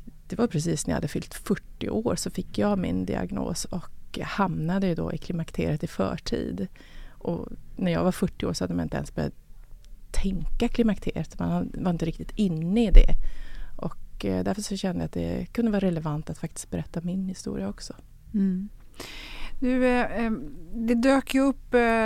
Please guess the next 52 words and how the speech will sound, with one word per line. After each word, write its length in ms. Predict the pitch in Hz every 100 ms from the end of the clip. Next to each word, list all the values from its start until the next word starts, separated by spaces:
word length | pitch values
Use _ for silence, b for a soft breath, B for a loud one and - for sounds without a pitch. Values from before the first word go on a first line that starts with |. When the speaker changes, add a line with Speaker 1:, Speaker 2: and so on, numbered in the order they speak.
| 214 208
Speaker 2:
väldigt 500 | 214 214 202 202 202
mycket 320 | 208 202 202
frågor 840 | - 220 202 175 180 202 196 190
inom 480 | 190 185 180 180 180
dig 460 | 170 170 175 170 170
och 80 | 170
du, 520 | 175 170 165 165 170
eh, 560 | 165 151 107 113 104 -
fick 300 | - 208 190
ju, 140 | 175
blev 340 | 160 180 185
ju 60 | 175
väldigt 400 | 180 180 170 -
pang 360 | - 185 175 175
bom. 300 | 202 190 165
Du 80 |
skulle 200 | 165 180
precis 440 | 165 170 175 170 -
gå 160 | 175
in 220 | 180 165 165
i 60 |
ett 120 | 165
nytt, 480 | - 175 170 - -
eh, 280 | 170 156 151
jobb 800 | 165 165 185 196 202 185 185 185 B B B
och, 600 | B - 175 - - 170
eh, 400 | 165 160 156 170
du 160 | 175
har 160 | 180 202
ju 120 | 196
jobbat 480 | 190 175 156 196 214
väldigt 720 | 185 180 160 151 160 - -
högt 380 | - 240 - 208
upp 180 | 196
i 40 | 196
organisationer, 1000 | 196 190 190 185 196 196 185 180 175 175
vilket 300 | 170 165 165
gör 180 | 170 160
att 180 | 156 160
du 100 | 160
har 180 | 170
haft 220 | 156 156 -
krävande 500 | 180 170 160 165 165
positioner 800 | 175 175 165 165 170 160 160 160
och 180 | 160
det 240 | 156 160 160
är 420 | 160 147 - 165
all 100 | 165
or 80 | 160
nothing 540 | 165 185 - 196 208
lite 200 | 190 190
grann. 340 | 185 170 202